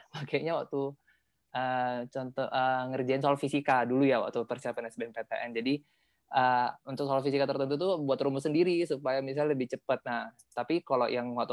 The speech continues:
masuk stan, aku untuk yang bahasa Inggris yang pakai cara-cara cepat kayak gitu. Nah, yang terakhir adalah ya tetap berdoa dan minta restu dari orang tua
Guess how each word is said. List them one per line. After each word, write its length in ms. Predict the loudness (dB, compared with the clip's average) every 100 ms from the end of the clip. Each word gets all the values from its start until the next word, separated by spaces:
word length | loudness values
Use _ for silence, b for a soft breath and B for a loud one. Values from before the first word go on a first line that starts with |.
| -2
masuk 160 | -4
stan, 240 | -2 0 0
aku 160 | -2 -2
untuk 160 | -2 0
yang 160 | 0
bahasa 160 | 0 0
Inggris 320 | 0 0 -2
yang 160 | -4 -6
pakai 400 | -8 -6 -6 -2
cara-cara 400 | -2 -2 -4 -4
cepat 240 | -8 -10
kayak 240 | -10 -10
gitu. 320 | -12 -12 -12 -16 B B B B
Nah, 160 | -6 -4
yang 80 | 2
terakhir 320 | 2 4 4
adalah 240 | 6 6
ya 80 | 4
tetap 240 | 2 -2 -4
berdoa 400 | -4 -2 0 0
dan 240 | 0 -2
minta 160 | -4 -6
restu 240 | -6 -4
dari 360 | -2 -2 -4 -4
orang 240 | -4 -4
tua 240 | -4 -4